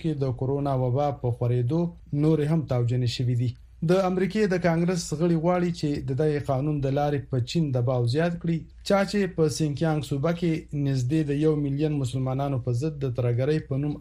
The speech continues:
عملیات پیل کړي. په دغه اقلیتي ډلو کې د ویغر مسلمانان، کازک او کرغز اقلیتي ډلې شاملې دي، چې پکې د چین امنیتي ادارې په اکثرو زور زیاتۍ او تشدد هم کوي او په زور ترې کار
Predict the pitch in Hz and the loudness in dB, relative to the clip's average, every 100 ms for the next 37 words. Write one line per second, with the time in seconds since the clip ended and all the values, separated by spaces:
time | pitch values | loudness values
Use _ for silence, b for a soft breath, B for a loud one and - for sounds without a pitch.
0 | 131 123 123 139 123 - 120 117 127 123 | -4 0 0 0 -2 0 0 0 -2 -4
1 | - b b b b - 160 151 180 175 | -8 b b b b -4 0 2 2 2
2 | 165 156 143 - - 143 175 175 170 147 | 0 0 0 0 0 2 0 0 -2 -2
3 | 139 131 127 143 151 131 120 117 120 120 | 0 0 0 0 0 -2 0 0 2 0
4 | 143 151 147 B B B 131 123 117 160 | 0 -2 -4 B B B 0 0 2 0
5 | 165 - 127 127 123 - 131 123 135 135 | -2 -10 -2 0 -2 -2 -2 -2 0 -2
6 | 123 123 127 123 120 135 135 127 117 120 | -2 -6 -2 -2 -2 -2 0 0 0 0
7 | 143 175 165 170 B B B - - 160 | 0 0 0 -2 B B B -20 -4 -2
8 | 165 - 156 147 127 135 127 - 175 170 | 0 0 -2 -2 -4 -2 -2 0 -2 0
9 | 135 135 131 123 120 165 139 127 127 147 | -2 0 0 -2 -2 -4 -2 0 0 -2
10 | 151 - 123 120 117 165 160 147 - 123 | -4 -4 -2 -2 -2 -2 0 -2 -4 0
11 | 156 147 120 127 123 - 151 151 - 120 | 2 2 2 0 0 0 -2 0 -2 -4
12 | 117 117 117 131 127 160 185 185 175 175 | -2 -2 -2 -2 0 0 -2 -2 -2 -4
13 | b b b b 165 160 - 156 143 151 | b b b b 2 2 4 2 2 2
14 | 175 156 139 127 160 160 | 2 2 -2 0 2 2